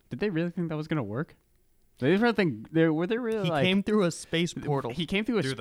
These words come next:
Speaker 1: space
Speaker 3: top.
Speaker 1: he came through the
Speaker 2: <laughs>
Speaker 1: top of the space portal, and, like, every, at the very least, every foot soldier can fly.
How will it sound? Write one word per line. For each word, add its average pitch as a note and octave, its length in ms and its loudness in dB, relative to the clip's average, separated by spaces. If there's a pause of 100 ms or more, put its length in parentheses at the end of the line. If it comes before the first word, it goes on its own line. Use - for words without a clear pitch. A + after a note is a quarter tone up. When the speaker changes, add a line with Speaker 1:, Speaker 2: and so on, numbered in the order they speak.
Speaker 1:
space D#3+ 100 0
Speaker 3:
top. F#2+ 260 -6
Speaker 1:
he E3 120 -10
came B3 240 -2
through - 140 8
the A3 140 8
Speaker 2:
<laughs> F3 60 4
Speaker 1:
top D#3 400 -2
of E3 180 -2
the E3+ 140 4
space C#3 400 -4
portal, A#2 380 -4
and, B2 160 -2
like, A#2 200 -4
every, D3+ 440 -4
at C#3+ 140 -6
the D3 80 -2
very C#3+ 260 -4
least, C#3+ 200 -6
every C#3+ 220 -8
foot - 320 -8
soldier C#3+ 320 -12
can G2+ 200 -10
fly. F#2+ 640 -10